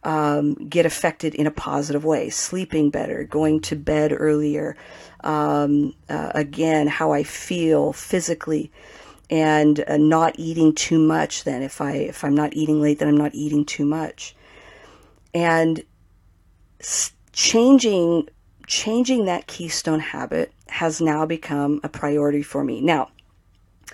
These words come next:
to do that, to change whether it's a keystone habit or other habits,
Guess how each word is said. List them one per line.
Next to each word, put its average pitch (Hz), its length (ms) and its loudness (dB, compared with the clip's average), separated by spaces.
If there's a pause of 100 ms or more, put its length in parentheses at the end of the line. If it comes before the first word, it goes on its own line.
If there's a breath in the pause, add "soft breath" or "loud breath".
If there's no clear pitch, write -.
(360 loud breath)
to 202 120 -2
do 240 400 8
that, 151 460 2
to 175 120 -8
change 202 580 0
whether 165 280 4
it's 151 160 0
a 156 40 -8
keystone 180 480 -4
habit 160 240 -2
or 156 100 2
other 165 200 0
habits, - 440 -6